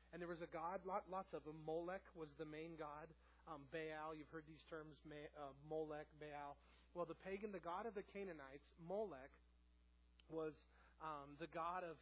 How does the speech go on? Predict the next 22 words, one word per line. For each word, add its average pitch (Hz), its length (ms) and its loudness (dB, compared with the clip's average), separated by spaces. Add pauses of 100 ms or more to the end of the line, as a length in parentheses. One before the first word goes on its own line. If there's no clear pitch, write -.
human 165 400 -2
sacrifice. 147 640 -8
And 190 160 -6
not 208 160 -2 (380)
so 156 100 -6
much 185 220 0 (100)
human 196 320 -2
as 143 160 -8
much 156 240 -8
as 147 80 -10
it 151 80 -10
was 147 140 -8 (340)
specifically 151 560 -10 (320)
baby 160 400 0
sacrifices, - 720 -12 (640)
much 160 300 0
like 170 180 -2
our 156 140 -2 (100)
practice 156 400 -6
of 156 80 -4
abortion 156 480 -4 (140)
today. 131 260 -14